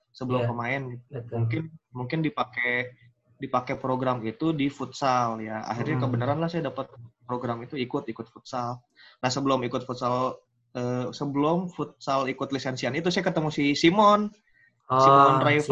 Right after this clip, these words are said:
Speaker 1: Valen.
Speaker 2: Ray Valen. Iya, Simon.
Speaker 1: Kata
Speaker 2: Disuruh
Speaker 1: Simon, "Lu
Speaker 2: ikut.
Speaker 1: daripada, daripada ikut lisensi dulu, mending cari pengalaman dulu," kata Simon.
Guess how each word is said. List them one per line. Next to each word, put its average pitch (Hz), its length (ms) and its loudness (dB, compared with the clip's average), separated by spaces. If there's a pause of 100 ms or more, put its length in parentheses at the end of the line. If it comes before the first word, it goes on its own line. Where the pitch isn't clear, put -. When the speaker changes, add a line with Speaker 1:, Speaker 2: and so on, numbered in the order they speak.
Speaker 1:
Valen. 175 320 6
Speaker 2:
Ray 127 160 0
Valen. 123 440 0 (120)
Iya, 120 240 -2
Simon. 117 720 0 (1200)
Speaker 1:
Kata 120 160 -4
Speaker 2:
Disuruh 143 240 6
Speaker 1:
Simon, 190 160 10
"Lu 208 240 8
Speaker 2:
ikut. 135 80 6
Speaker 1:
daripada, 139 640 4 (960)
daripada 143 460 2
ikut 135 320 0
lisensi 143 400 -2
dulu, 160 220 4
mending 185 180 4
cari 165 80 4
pengalaman 147 400 2
dulu," 196 320 4
kata - 160 -4
Simon. 127 540 -8